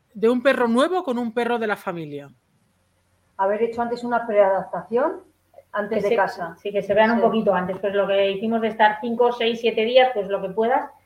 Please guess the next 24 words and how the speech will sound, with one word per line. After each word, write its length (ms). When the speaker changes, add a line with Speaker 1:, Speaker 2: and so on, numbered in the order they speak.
Speaker 3:
Con 180
los 140
dos 180
eso 220
es 220
básico, 800
primero 380
para 200
ver 180
la, 280
la 160
primera 320
reacción 500
del 140
perro 220
que 80
tú 60
ya 140
tienes 240
con 140
el 120
otro, 240
para 180
ver 220